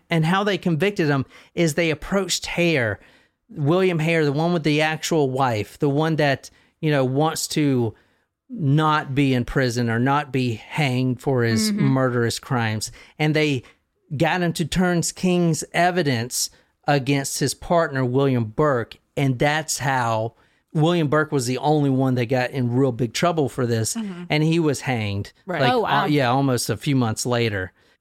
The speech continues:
Speaker 1: William Hare got full immunity,
Speaker 2: Wow.
Speaker 1: turned on his partner. And that's basically the story. But that's, and I know I
Speaker 2: And Burke is in the medical university today.
Speaker 1: Yeah, Burke is in the medical,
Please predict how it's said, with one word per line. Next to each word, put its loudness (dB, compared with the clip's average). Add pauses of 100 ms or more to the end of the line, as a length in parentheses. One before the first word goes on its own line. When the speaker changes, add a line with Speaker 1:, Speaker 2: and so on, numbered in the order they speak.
(220)
Speaker 1:
William 0
Hare 0
got -2
full 0
immunity, 0
Speaker 2:
Wow. -2
Speaker 1:
turned 0
on 0
his -2
partner. -2 (480)
And 0
that's 0
basically 0
the 0
story. 0
But -4
that's, -4 (400)
and 0
I 0
know 0
I 0 (180)
Speaker 2:
And 0
Burke 0
is -4
in -4
the -10
medical 0
university -4
today. -2
Speaker 1:
Yeah, 4
Burke 0
is 0
in 2
the 0
medical, -2